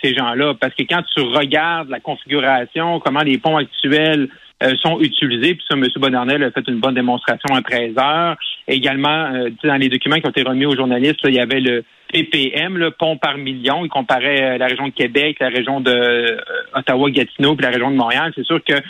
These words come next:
y a un déficit, euh, du côté de Québec, puis le pont, euh, le, le pont Pierre-Laporte est surutilisé. Puis le pont de Québec, ben, il en arrache pas mal, là. C'est pas juste la, au niveau de la peinture. Fait que c'est sûr que quand tu te mets là, c'est sûr que ça, ça, c'est,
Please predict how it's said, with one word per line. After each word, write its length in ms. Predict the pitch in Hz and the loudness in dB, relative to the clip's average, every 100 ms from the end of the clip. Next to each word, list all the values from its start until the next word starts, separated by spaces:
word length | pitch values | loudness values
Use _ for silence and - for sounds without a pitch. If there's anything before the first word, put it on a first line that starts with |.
| - | -4
y 60 | 143 | 0
a 40 | |
un 40 | 147 | 0
déficit, 580 | 131 - - - 170 - - 139 | 0 -2 -2 0 0 -2 -8 -4
euh, 60 | |
du 120 | 117 | -2
côté 320 | - 139 127 143 | 2 2 2 0
de 60 | |
Québec, 420 | - 120 143 175 - | 0 0 0 -2 0
puis 100 | 127 | 0
le 100 | 123 | 0
pont, 240 | 151 147 - - - 127 | 0 -2 -6 -18 -4 -2
euh, 280 | 127 127 | 0 2
le, 200 | 123 127 | 2 0
le 160 | 117 135 | 0 -2
pont 240 | 143 139 123 | 2 0 2
Pierre-Laporte 580 | 139 131 123 156 135 | 0 0 0 -2 -2
est 100 | 127 - | -4 -2
surutilisé. 880 | 160 151 139 - 123 113 120 156 185 - - _ | 2 2 2 0 -2 0 2 2 0 -6 -20 _
Puis 120 | - 135 | -2 -2
le 100 | 131 | 0
pont 200 | 151 139 | -2 0
de 40 | |
Québec, 480 | - 123 143 156 127 | 0 0 0 -2 -2
ben, 140 | 123 | -4
il 320 | 123 123 120 | -2 -4 0
en 100 | 131 | 0
arrache 280 | 127 127 147 - | 0 0 -2 -2
pas 80 | 131 | 0
mal, 280 | 135 120 117 | 0 -2 -6
là. 80 | - - | -10 -2
C'est 80 | 131 | 0
pas 140 | 139 | 2
juste 200 | 120 135 | 0 2
la, 320 | 127 120 117 | 2 2 0
au 80 | 127 | -2
niveau 200 | 127 123 | 0 2
de 60 | 135 | 2
la 100 | 127 | 2
peinture. 480 | 127 117 110 160 131 - | 0 -2 0 0 0 0
Fait 100 | 131 | -2
que 20 | 139 | 0
c'est 100 | 139 | 0
sûr 100 | 180 | 0
que 80 | |
quand 200 | 143 170 170 | 0 0 -4
tu 140 | - | -4
te 40 | 151 | -2
mets 280 | 151 143 | 0 2
là, 320 | 131 139 165 202 - - - | 2 2 0 -2 -10 -20 -6
c'est 80 | 135 | -2
sûr 140 | 185 | 0
que 80 | 175 - - | 0 0 0
ça, 180 | 131 - _ - - | -2 -2 _ -20 -2
ça, 460 | 147 135 131 123 123 120 120 123 - - - - - _ - | 2 2 2 -2 -4 -6 -10 -14 -20 -20 -20 -20 -20 _ -4
c'est, 260 | 131 131 | -2 -2